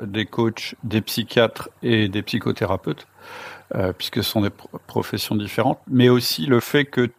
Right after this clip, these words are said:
tu annonces, euh, que on parlera de problèmes, euh, privés de la vie, euh, perso, euh, alors que c'est, euh, une mise à do-, disposition des services par l'entreprise.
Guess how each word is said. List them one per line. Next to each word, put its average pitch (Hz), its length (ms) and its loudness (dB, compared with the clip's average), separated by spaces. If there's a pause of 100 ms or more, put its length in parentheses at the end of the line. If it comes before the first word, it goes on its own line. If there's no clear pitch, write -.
(140)
tu 113 500 -2
annonces, 135 540 4 (580)
euh, 104 800 6 (200)
que 104 640 -2 (120)
on 110 120 -2
parlera 113 320 6
de - 40 -12
problèmes, 110 580 2
euh, 98 420 -6 (120)
privés 127 380 2 (400)
de 110 100 -6
la 98 160 0
vie, 104 300 -6
euh, 95 140 -6
perso, - 420 -4 (640)
euh, 90 540 0 (260)
alors 123 380 2
que 143 160 2
c'est, - 200 -4 (220)
euh, 113 540 6
une 120 160 -2
mise 143 200 6
à 135 100 8
do-, 131 180 4 (100)
disposition 127 800 -2
des 120 140 -2
services 120 340 -2
par 117 180 6
l'entreprise. 117 540 -2